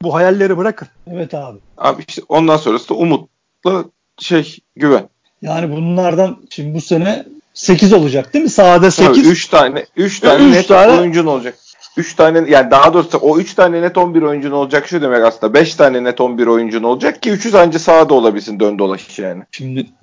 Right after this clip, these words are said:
Speaker 1: nereden bulacaksın da alacaksın abi Türk bir de
Speaker 2: Evet,
Speaker 1: yani öyle bir durum var.
Speaker 2: anlasam, anlasam.
Speaker 1: Yani Ersin'i koyacak o zaman kaleye. Öyle planlıyorlardır diye düşünüyorum. Bir, Gökhan gitti, Caner gitti.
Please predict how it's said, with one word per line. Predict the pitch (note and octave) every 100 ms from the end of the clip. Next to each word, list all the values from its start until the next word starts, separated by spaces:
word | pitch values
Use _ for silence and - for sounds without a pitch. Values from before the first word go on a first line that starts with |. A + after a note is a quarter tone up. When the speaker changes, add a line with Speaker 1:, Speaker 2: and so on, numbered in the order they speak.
| _ _ -
Speaker 1:
nereden | C3+ A#2+ B2+ F#3 G3+
bulacaksın | F#3 D3 C#3
da | F3+
alacaksın | F#3+ G3 A3+
abi | G#3 G#3+ A#3
Türk | - F3 _
bir | D3+
de |
Speaker 2:
Evet, | D#3
Speaker 1:
yani | D3+ D3 D3+
öyle | D#3
bir |
durum | B2+
var. | A2+
Speaker 2:
anlasam, | A3 G3 E3 G#3+ _ _ _ _
anlasam. | A2+ A2+ A#2 - - _ _ _ _
Speaker 1:
Yani | D3 E3
Ersin'i | - F3 F3 G#3+
koyacak | G#3 A3 D#3+ D3
o | B2+
zaman | A#2+ A#2+
kaleye. | A#2 B2+ D3+ A#3
Öyle | A#3
planlıyorlardır | F#3+ E3 D#3 C#3 B2 A#2+ A2+ A2
diye | A#2
düşünüyorum. | A2 - C3 F3+ G3
Bir, | A#3+ - - _ _ _
Gökhan | E3 D#3+ G3+ G#3 G3+
gitti, | E3+ F#3+
Caner | D#3 E3+ F#3+
gitti. | D#3 C#3 _ A3+ -